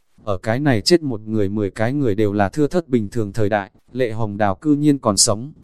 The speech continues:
quả thực không thể tưởng tượng. Hơn nữa cư nhiên còn dám ở tang thi hoành hành thời điểm ra cửa, cố tình còn như thế mạng lớn còn sống,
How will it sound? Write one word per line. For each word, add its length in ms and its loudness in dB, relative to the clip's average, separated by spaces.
quả 180 -2
thực 200 -4
không 220 -8
thể 160 -2
tưởng 260 -4
tượng. 240 -4
Hơn 240 -2
nữa 200 -4
cư 140 0
nhiên 220 2
còn 220 0
dám 240 0
ở 140 -4
tang 200 0
thi 180 -2
hoành 220 -2
hành 200 -2
thời 160 0
điểm 200 0
ra 180 4
cửa, 340 -2
cố 160 -6
tình 220 -4
còn 260 0
như 140 6
thế 160 -2
mạng 260 -6
lớn 240 0
còn 180 -2
sống, 360 -2